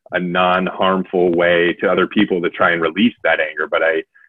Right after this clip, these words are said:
I can't think of a time or a situation, or, or would I ever suggest that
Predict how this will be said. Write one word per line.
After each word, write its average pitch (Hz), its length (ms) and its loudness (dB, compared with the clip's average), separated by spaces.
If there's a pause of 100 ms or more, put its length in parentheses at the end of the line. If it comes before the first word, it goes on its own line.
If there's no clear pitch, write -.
(260)
I 95 80 2
can't 120 320 0
think 123 180 2
of 110 140 6
a 104 60 2
time 104 360 2
or 95 100 4
a 90 80 -8
situation, 92 600 0
or, 95 340 0
or 104 160 4
would 107 140 6
I 101 80 6
ever 104 520 4 (380)
suggest 95 420 -2 (120)
that 90 220 0